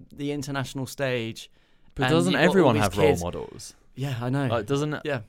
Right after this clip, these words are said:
Speaker 2: like, everyone have a role? Of course, young people are more impressionable. I understand that,
Speaker 1: Yeah.
Speaker 2: but what makes it fair and not fair?
Speaker 1: Yeah, I just think it's a bit unfair, on,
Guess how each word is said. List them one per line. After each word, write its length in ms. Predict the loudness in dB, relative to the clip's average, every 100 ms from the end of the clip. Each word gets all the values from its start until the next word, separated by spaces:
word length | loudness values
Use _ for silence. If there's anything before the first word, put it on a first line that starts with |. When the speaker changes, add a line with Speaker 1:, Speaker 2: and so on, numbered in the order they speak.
| _
Speaker 2:
like, 140 | -6 -2
everyone 320 | -2 0 -2
have 140 | -2
a 20 |
role? 200 | -4 -4
Of 180 | -4 -6
course, 360 | 0 2 2 2
young 240 | -2 -2
people 240 | -4 -6 -2
are 40 |
more 180 | 0 0
impressionable. 640 | 0 0 0 -2 -4 -2
I 80 | -2
understand 500 | -2 -6 -6 -4 0
that, 340 | 0 0 -6
Speaker 1:
Yeah. 160 | -12 _
Speaker 2:
but 320 | 0 0 -2 _ _
what 260 | -6 -4 0
makes 320 | -2 -2 -8
it 120 | -8
fair 340 | 0 2 2
and 100 | 0
not 240 | -2 -6 -8
fair? 380 | -12 -12 -14 -14
Speaker 1:
Yeah, 240 | -12 -10 -12 -8
I 80 | -8
just 120 | -6
think 200 | -10 -10 -12
it's 340 | -10 -10 -12 -10
a 100 | -6
bit 180 | -4 -2
unfair, 360 | -4 0 0 2
on, 180 | -2